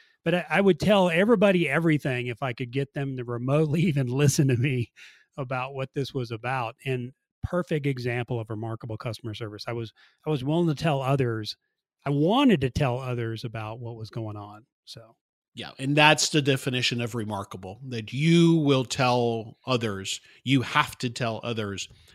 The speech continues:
Speaker 2: about this experience.
Speaker 1: Right.
Speaker 2: Right.
Speaker 1: Great example.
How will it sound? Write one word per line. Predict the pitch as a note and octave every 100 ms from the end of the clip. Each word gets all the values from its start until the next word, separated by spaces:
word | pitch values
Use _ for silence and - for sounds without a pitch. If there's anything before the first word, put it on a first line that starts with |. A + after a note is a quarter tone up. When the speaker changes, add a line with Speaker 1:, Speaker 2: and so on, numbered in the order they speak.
| -
Speaker 2:
about | G2 F#2+ G2 -
this | G2+ F2+
experience. | F#2 E2+ - - E2+ E2 F#2 - - -
Speaker 1:
Right. | A2 A2 G2
Speaker 2:
Right. | F#2+ - _ _ _ _ -
Speaker 1:
Great | - C3+
example. | A#2 A2 - A2+